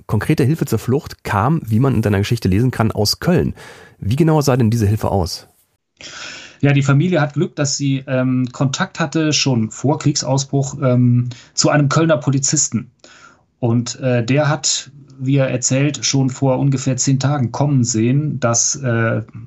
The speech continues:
Speaker 2: in der Ukraine möglicherweise ein Krieg unmittelbar bevorstehen könnte und hat die Familie schon seit Tagen darauf vorbereitet. Und sie sensibilisiert, sich gedanklich mit einer Flucht auseinanderzusetzen,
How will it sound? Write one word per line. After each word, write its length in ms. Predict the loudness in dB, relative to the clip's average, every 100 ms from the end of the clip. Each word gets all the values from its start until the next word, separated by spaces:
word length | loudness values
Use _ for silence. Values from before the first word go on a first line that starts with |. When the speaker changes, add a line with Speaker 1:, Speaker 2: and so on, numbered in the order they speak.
| -16
Speaker 2:
in 200 | -4 0
der 160 | 0 0
Ukraine 540 | -2 -2 0 2 2
möglicherweise 760 | 2 0 0 2 2 2 0 2
ein 160 | 0
Krieg 320 | 2 0 0 2
unmittelbar 460 | 2 4 2 0
bevorstehen 560 | 0 -2 -2 0 -2 -2
könnte 260 | -2 0
und 100 | 0
hat 140 | 0 -2
die 60 |
Familie 420 | 0 2 4 4 2
schon 220 | 2 2
seit 200 | 0 0
Tagen 400 | 0 2 0 -4 -20 -20 -20 -20 -16 -2
darauf 240 | 0 2
vorbereitet. 640 | 0 2 0 0 -4 -12 -6
Und 160 | -4
sie 80 | -2
sensibilisiert, 880 | 0 0 0 0 0 0 0 -2 0
sich 460 | -2 -2 -4 -10 _
gedanklich 680 | -2 0 0 -2 -4 -4 -2
mit 140 | -4
einer 220 | -2 -4 -2
Flucht 320 | -2 -2 -2
auseinanderzusetzen, 1200 | -4 -2 0 2 0 -2 -2 -2 -4 -2 -2